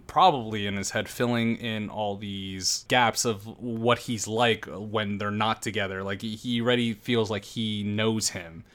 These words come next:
with no evidence at all, at least verbal evidence, right? So then he thinks he knows him, and then the danger to that is that you ignore all the evidence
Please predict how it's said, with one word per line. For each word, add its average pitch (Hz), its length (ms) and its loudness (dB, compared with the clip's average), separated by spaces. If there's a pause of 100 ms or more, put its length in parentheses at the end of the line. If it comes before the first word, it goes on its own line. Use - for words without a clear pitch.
(400)
with 143 240 2
no 151 240 10
evidence 107 380 2
at 85 100 -6
all, - 280 -14 (200)
at 139 140 6
least 135 240 2
verbal 123 500 4
evidence, - 680 -6 (140)
right? 98 280 -2 (480)
So - 180 0
then 127 280 4 (180)
he - 240 -6
thinks 107 240 -4
he 113 80 0
knows 147 320 6
him, 127 240 4
and 110 160 2
then 110 320 0 (540)
the 127 240 -6
danger 135 320 2
to - 140 -4
that 127 260 8
is 107 280 -2
that 104 220 -2
you 110 140 0
ignore 113 560 2
all 117 580 6
the 113 120 2
evidence 101 300 -2